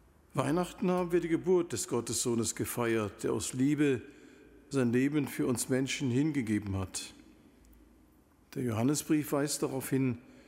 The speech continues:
dass diese Liebe für uns Folgen hat. Die empfangene Liebe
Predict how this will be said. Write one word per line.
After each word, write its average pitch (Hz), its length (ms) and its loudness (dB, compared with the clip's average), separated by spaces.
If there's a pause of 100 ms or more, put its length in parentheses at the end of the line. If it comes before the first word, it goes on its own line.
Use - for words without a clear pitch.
(640)
dass 117 200 0
diese 127 260 2
Liebe 123 340 2
für 135 160 0
uns 127 220 0
Folgen 156 440 0
hat. - 360 -8 (1300)
Die - 80 2
empfangene 135 520 0
Liebe 143 480 0